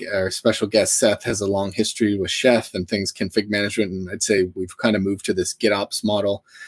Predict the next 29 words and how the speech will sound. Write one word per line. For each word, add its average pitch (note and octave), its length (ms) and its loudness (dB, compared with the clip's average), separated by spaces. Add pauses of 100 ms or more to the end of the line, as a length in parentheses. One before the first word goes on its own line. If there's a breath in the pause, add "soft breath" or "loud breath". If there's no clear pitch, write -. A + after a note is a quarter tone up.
(260 loud breath)
Um, A#2 380 8
to F3+ 100 6
the C#3+ 80 6
far F3+ 240 8
right C3+ 220 8
is C3+ 120 6
really B2 220 6
operational A2 640 2
tools. F#2+ 340 -6
And G2+ 80 -6
I F#2+ 60 -6
think G2 180 -8
that's G#2 220 -4
what F#2 100 -6
you're G2 80 -8
gonna G2+ 160 -8
see, G2+ 420 -2 (360 soft breath)
um, G#2 180 2
some G#2+ 220 4
of G#2 60 0
the G2 80 0
things G2+ 280 -2
we G#2 100 -2
talk - 300 -2 (1160)
about F#2+ 260 0
today F2+ 380 0
with E2+ 180 -6
security F2+ 880 -2
and, E2+ 260 -18